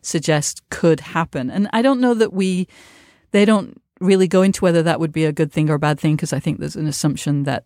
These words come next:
the audience would know, like, that that would be a bad thing for Patty, just because in many ways it would, it, it would just mean that she had made no progress. Um, to me, though, it,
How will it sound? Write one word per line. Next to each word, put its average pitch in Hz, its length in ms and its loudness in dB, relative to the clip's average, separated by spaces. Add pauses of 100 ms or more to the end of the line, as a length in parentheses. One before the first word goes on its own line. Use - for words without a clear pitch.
the 147 320 -4
audience 143 480 -2
would 151 180 -4
know, 151 400 2
like, 131 440 -4 (580)
that 147 200 0
that 160 180 2
would 156 240 -4
be 156 200 2
a 156 60 4
bad 151 240 0
thing 151 260 0
for 151 760 2 (300)
Patty, 190 500 -2
just 165 360 -2
because 151 800 -2
in - 300 -6
many 160 240 2
ways 147 760 0
it 160 160 0
would, 143 300 -6 (360)
it, - 220 -10
it - 220 -6
would 156 100 -4
just 185 220 0
mean 170 140 4
that 147 120 0
she - 120 0
had 156 100 2
made 147 240 0
no 127 100 -2
progress. - 640 -8 (600)
Um, 156 340 4 (800)
to 277 100 0
me, 269 240 6
though, 226 340 2
it, 190 140 0